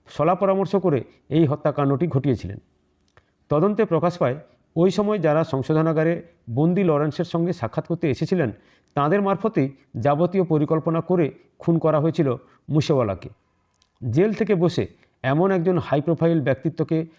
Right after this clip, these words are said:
হত্যা করার ঘটনায় নড়ে চড়ে বসেন দেশের প্রশাসন। প্রসঙ্গত, সেই হত্যাকাণ্ডের পর আন্তর্জাতিক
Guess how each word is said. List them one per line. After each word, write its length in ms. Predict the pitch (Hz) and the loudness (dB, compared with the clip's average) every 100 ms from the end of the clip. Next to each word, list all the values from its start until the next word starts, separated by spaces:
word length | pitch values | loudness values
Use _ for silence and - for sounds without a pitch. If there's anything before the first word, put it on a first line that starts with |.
| _ | _
হত্যা 300 | - - 196 | -10 -4 -2
করার 240 | 185 170 160 | 0 0 2
ঘটনায় 380 | 131 170 127 - _ _ 127 | 2 2 0 -4 _ _ -2
নড়ে 200 | 139 175 | 2 2
চড়ে 200 | 175 175 | 2 2
বসেন 260 | 165 156 156 139 | 2 0 0 0
দেশের 260 | 131 151 127 - _ | 0 0 -4 -16 _
প্রশাসন। 400 | 139 127 113 - - _ _ _ _ _ _ _ | -2 -2 -6 -8 -20 _ _ _ _ _ _ _
প্রসঙ্গত, 460 | 160 170 247 156 123 180 - _ - | -2 0 2 0 -2 -6 -10 _ -6
সেই 200 | 180 220 | -2 0
হত্যাকাণ্ডের 560 | 165 180 175 170 175 | 0 -2 0 0 0
পর 220 | 151 151 110 - _ _ 123 | 0 0 -2 -6 _ _ -4
আন্তর্জাতিক 560 | 143 151 185 190 190 | -2 0 2 2 0